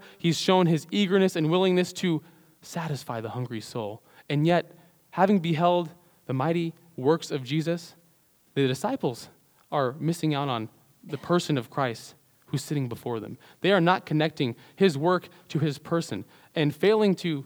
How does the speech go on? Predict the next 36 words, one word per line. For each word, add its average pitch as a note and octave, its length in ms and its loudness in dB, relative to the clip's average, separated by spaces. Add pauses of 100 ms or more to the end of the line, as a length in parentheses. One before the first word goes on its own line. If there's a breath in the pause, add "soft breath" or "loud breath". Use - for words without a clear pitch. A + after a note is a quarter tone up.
see - 400 -10 (160)
and B2+ 100 -10
connect F3 200 -6
the D3 80 -4
dots D3+ 260 -4
that C3 160 -8
the B2 80 -6
same C4+ 320 0
Jesus G3 380 0
who F#3 120 -2
would E3 160 -2
provide D#3+ 440 0 (480 soft breath)
for B2 140 -12
the A#2+ 100 -10
thousands - 680 -12 (800)
could B2 120 -8
also D3 280 -10
care A2+ 400 -16 (300)
for - 100 -18
the - 80 -20
twelve. - 380 -18 (600)
He F3 140 -2
could A#2+ 140 -6
also B2 320 -8
care A#2 260 -14
for - 160 -10
me. A2 240 -8
He F#3 140 -2
could G#3+ 140 0
provide D#3+ 340 2
for C#3+ 160 -2
me B2+ 340 -2 (640)
because - 240 -16
he B2+ 100 -10
loves A#2+ 280 -8
me G#2 180 -14